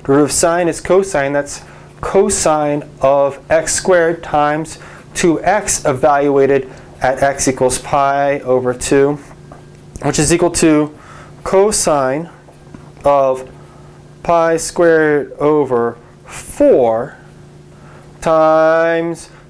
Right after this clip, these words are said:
two x, which in x is pi over two times pi. All right, that's great. But what if I evaluate this thing,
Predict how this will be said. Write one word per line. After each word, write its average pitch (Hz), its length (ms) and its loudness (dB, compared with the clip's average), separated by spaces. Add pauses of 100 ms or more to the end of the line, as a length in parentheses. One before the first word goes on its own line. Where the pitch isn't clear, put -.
(100)
two 196 320 4
x, - 600 -4
which 147 200 -2
in 147 100 0
x 151 180 0
is 147 80 -2
pi 160 200 0
over 156 120 0
two 170 220 -2
times 160 320 -2
pi. 170 500 -2 (720)
All 135 240 4
right, 170 320 0 (680)
that's 123 220 -2
great. 190 300 0 (260)
But 180 140 2
what 208 220 2
if 233 120 -2
I 196 180 2
evaluate 175 540 2
this 190 240 -2
thing, 160 360 -2